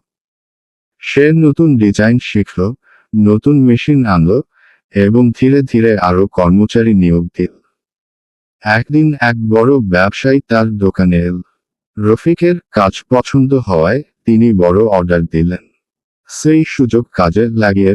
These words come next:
রফিক তার ব্যবসা আরো বড় করল। কিছু বছরের মধ্যে তার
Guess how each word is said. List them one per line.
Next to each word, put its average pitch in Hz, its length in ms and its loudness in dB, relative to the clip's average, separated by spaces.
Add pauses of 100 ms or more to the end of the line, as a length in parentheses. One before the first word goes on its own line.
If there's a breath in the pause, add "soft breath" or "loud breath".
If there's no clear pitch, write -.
রফিক 101 360 -2 (120)
তার 117 240 0
ব্যবসা 95 540 -2
আরো 123 340 -2
বড় 85 280 0
করল। 85 320 -4 (680)
কিছু 135 280 0 (100)
বছরের 135 500 0
মধ্যে 90 440 0 (180)
তার 120 180 0